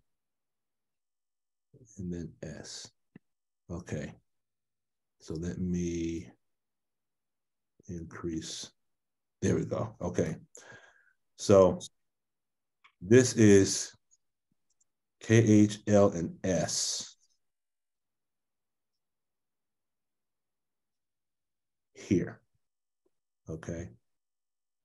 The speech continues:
Now, what's the significance of the word kalasa? Kalasa is the root word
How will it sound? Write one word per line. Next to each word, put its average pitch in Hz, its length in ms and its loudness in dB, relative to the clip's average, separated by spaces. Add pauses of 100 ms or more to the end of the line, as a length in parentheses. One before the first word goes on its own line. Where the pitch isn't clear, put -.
(880)
Now, 92 140 4
what's 120 240 6
the 120 120 6
significance 117 680 4
of 104 120 0
the 98 100 4
word 101 420 2 (1000)
kalasa? 101 640 2 (2500)
Kalasa 110 800 4 (580)
is 101 340 4
the 95 120 4
root 104 280 4
word 101 520 2